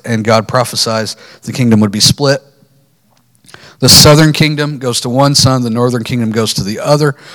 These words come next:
The southern kingdom remains the better of the two kingdoms. It's not perfect by any means, but they have more good kings. The northern kingdom is almost all bad kings. Ahab and his, his descendants,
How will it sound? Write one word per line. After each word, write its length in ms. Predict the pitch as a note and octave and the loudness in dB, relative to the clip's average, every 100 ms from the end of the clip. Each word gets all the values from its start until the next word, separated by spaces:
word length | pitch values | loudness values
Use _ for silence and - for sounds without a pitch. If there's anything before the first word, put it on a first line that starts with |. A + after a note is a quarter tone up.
| - | -12
The 80 | - | -4
southern 380 | A2+ D#3 D#3 D3 | 0 4 4 2
kingdom 340 | D3+ D3 C3+ | 0 0 0
remains 400 | B2+ B2+ C3+ C3 | 0 2 0 0
the 140 | - B2 | -4 -6
better 520 | A2 C3+ D3 C#3 C3+ | 0 4 4 4 0
of 200 | C#3 A#2 | 0 0
the 80 | A#2 | -2
two 220 | - B2 | 0 -2
kingdoms. 480 | - A#2+ F#2+ E2+ - | 0 -2 -2 -6 -8
It's 120 | - | -6
not 180 | A2+ - | -6 -2
perfect 400 | D3 C#3+ D3 A2+ | 0 2 0 -2
by 160 | A#2+ | -2
any 140 | A#2+ B2 | 0 0
means, 380 | C#3 C#3+ C#3+ - - - | 2 0 -2 -8 -18 -12
but 100 | B2 | -2
they 140 | B2+ | 2
have 200 | B2 B2+ | 4 2
more 240 | A#2+ C3+ C3+ | 4 4 4
good 320 | A2 B2+ A#2 | 2 -2 -2
kings. 540 | - A2+ E2 - - _ _ _ _ _ - | -2 -2 -4 -12 -14 _ _ _ _ _ -16
The 100 | - | -6
northern 420 | A#2 C#3 D#3 E3 D#3+ | 2 4 4 4 0
kingdom 400 | F3 E3+ E3 D#3+ | 2 2 2 0
is 180 | B2+ | 0
almost 360 | C3 C3 B2 - - | 2 2 0 -2 2
all 520 | C3 B2 A#2 - G#2 | 4 4 2 -4 -2
bad 280 | A2+ G#2+ G2 | 2 2 0
kings. 480 | - F#2 D2+ - - _ _ _ - - - | -6 -10 -10 -12 -12 _ _ _ -20 -20 -2
Ahab 680 | C#3+ C#3 C3 C3 C3 B2+ B2 - | 4 6 8 8 6 4 -2 -8
and 300 | A#2 A2 G#2 | -4 -4 -2
his, 480 | C3+ B2+ - - | 0 0 0 -4
his 200 | - C3+ | -4 -4
descendants, 680 | B2 B2+ C3 A#2+ A#2 A#2+ | 0 0 2 0 -2 -4